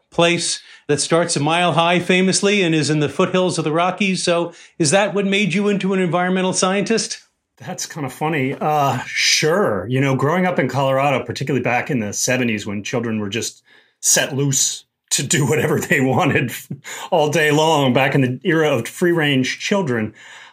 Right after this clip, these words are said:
Speaker 2: uh, we used to spend a lot of time in the high country, a lot of time in the mountains,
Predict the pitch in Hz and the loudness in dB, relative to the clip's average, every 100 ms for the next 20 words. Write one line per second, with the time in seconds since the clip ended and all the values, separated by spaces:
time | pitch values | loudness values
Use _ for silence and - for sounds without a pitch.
0 | - 165 175 190 185 233 220 208 214 196 | -4 0 0 0 2 2 4 4 4 4
1 | - - 175 160 147 135 - 180 135 123 | 2 0 0 2 0 -2 -2 0 2 2
2 | 139 151 131 147 147 139 117 131 120 131 | 2 0 0 0 2 0 0 -2 0 -2
3 | 127 - 120 113 123 123 131 123 120 123 | -2 -2 -2 -2 -2 -2 -2 0 0 0
4 | 131 123 120 - | -2 -4 -6 -10